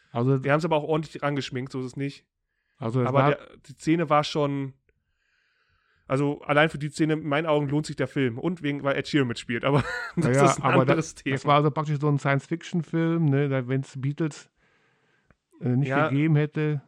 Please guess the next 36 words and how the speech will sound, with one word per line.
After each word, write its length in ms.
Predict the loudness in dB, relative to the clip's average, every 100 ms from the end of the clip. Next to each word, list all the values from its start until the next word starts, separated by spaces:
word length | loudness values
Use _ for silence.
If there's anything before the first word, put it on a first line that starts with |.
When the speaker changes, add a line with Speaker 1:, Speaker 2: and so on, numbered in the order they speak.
| _ _
Speaker 2:
Also, 300 | -2 0 0
genau, 280 | 0 0 0
da 100 | -2 -2 -6
ist 180 | -4
halt, 260 | -2 -2 -2
ähm, 420 | -2 -2 -2 -4 -2
der 160 | -2
Hauptdarsteller, 380 | 0 -2 -2 -2
der 120 | 0
hat 100 | 0
halt, 220 | -2 -4 -8
jetzt 160 | -14
fällt 100 | -12
mir 60 | -10
der 80 | -4
Name 220 | -2 -2
nicht 140 | -4
ein 120 | -8
von 140 | -8 -10
der 80 | -12
Figur, 440 | -8 -6 -4 -6 -4
weltweit 500 | 0 2 0 -2 -6
passiert 240 | -4 -4
ein 60 | -2
Blackout 560 | -2 0 0 0 -2 -12 _
und 380 | -2 0 -2 -6
die 80 | -2
Leute 260 | 0 0 0
vergessen, 360 | 0 0 0 -2
dass 100 | -4
es 40 |
die 100 | -6
Beatles 260 | -4 -4 -4
gegeben 260 | -6 -6
hat. 100 | -6
Oder 220 | -4 -4